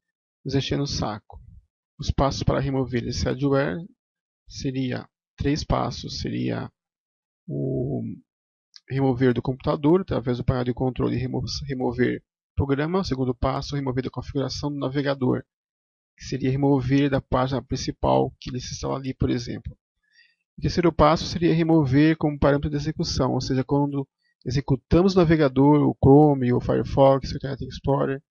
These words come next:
e também executa junto sem que percebamos.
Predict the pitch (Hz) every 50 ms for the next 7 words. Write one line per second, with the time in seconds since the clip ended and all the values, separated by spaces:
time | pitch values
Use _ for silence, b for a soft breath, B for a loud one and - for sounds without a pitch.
0 | _ _ _ _ _ _ _ _ - - - - 143 139 139 135 156 160 165 185
1 | - - _ _ _ _ _ _ - 139 131 147 147 - - 147 - - 151 147
2 | 131 135 135 139 139 139 - 151 135 - 147 139 131 - - - - 131 127 -
3 | - - - - - - - 160 - - - - -